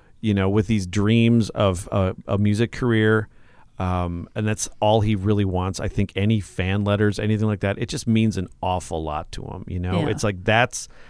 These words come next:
Speaker 1: that's his acclaim. Those, that's his, that's his hit record right there, is having all these fans from all over the world, uh,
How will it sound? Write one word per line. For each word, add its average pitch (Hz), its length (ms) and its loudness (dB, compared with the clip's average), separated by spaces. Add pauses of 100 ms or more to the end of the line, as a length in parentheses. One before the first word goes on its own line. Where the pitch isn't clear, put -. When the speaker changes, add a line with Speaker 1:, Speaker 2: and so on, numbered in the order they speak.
(180)
Speaker 1:
that's 127 380 6
his 123 200 2
acclaim. 95 460 -2
Those, 101 220 0
that's 113 260 2
his, 92 240 -4
that's 107 220 -2
his - 120 -8
hit - 200 0
record 87 420 -6
right 80 200 -6
there, 82 180 -6
is 80 220 -8
having 95 280 -2
all 90 140 -2
these 92 180 -6
fans 87 340 -4
from 87 140 -4
all 82 140 -2
over 82 160 -4
the 80 100 -4
world, 80 440 -6 (580)
uh, 78 260 -4